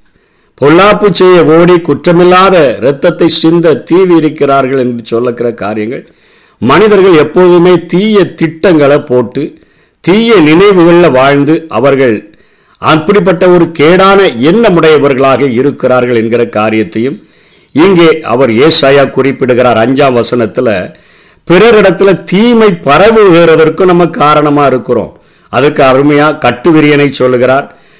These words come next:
"கட்டுவிரியனினுடைய முட்டைகளை அடைகாத்து சிலந்தியினுடைய நெசவுகளை நெய்கிறார்கள்" அப்படின்னா, அவைகளின் முட்டைகளை சாப்பிட்றவன்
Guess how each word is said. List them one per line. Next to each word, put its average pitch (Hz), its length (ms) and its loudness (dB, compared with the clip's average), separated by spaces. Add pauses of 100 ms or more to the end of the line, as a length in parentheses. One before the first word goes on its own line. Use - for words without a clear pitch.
(120)
"கட்டுவிரியனினுடைய 160 920 2
முட்டைகளை 147 640 0
அடைகாத்து 135 720 0 (600)
சிலந்தியினுடைய 180 800 2 (120)
நெசவுகளை 175 720 2
நெய்கிறார்கள்" 143 720 0
அப்படின்னா, 120 400 -4 (720)
அவைகளின் 185 500 2
முட்டைகளை 196 540 0
சாப்பிட்றவன் 180 720 2